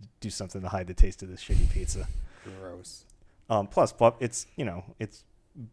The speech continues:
Speaker 1: Buffalo, so blue cheese dressing is just
Speaker 2: Everything.
Speaker 1: everywhere. Ev-, you know,
Speaker 2: Mm-hmm.
Speaker 1: they have faucets of it, and it's like a public utility.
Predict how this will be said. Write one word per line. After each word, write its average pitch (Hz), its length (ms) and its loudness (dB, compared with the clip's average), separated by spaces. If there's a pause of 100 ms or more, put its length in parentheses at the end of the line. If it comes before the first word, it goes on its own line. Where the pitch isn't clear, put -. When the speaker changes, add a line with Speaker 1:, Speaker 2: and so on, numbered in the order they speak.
Speaker 1:
Buffalo, 98 420 2
so 101 480 -2
blue 117 160 0
cheese 110 300 -4
dressing 95 640 -2
is 98 180 -10
just - 380 -12
Speaker 2:
Everything. 107 320 -6
Speaker 1:
everywhere. 95 560 -2 (100)
Ev-, 104 220 -4
you 104 80 0
know, 95 60 2
Speaker 2:
Mm-hmm. 95 80 2
Speaker 1:
they 101 80 8
have 107 120 4
faucets - 460 2
of 92 160 -6
it, 76 120 -18
and 90 300 -4
it's - 200 0
like 95 160 -8
a - 20 -12
public 190 320 -2
utility. 95 480 -6